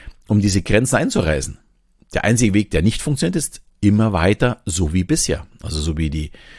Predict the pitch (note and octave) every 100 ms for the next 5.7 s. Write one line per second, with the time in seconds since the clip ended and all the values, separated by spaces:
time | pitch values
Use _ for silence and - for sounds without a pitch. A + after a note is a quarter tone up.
0 | - - - - - F#2+ F#2 G#2 A#2+ G2
1 | F2 G#2+ C3+ A2 D#2 E2 F2 F2 D2+ -
2 | F#2 G#2 A2+ B2+ B2 B2 - - A#2+ D#3+
3 | - - _ _ _ _ _ _ _ _
4 | _ - D#2+ - D#2 F#2+ A2 - G#2 A2
5 | - - B2 B2 - G#3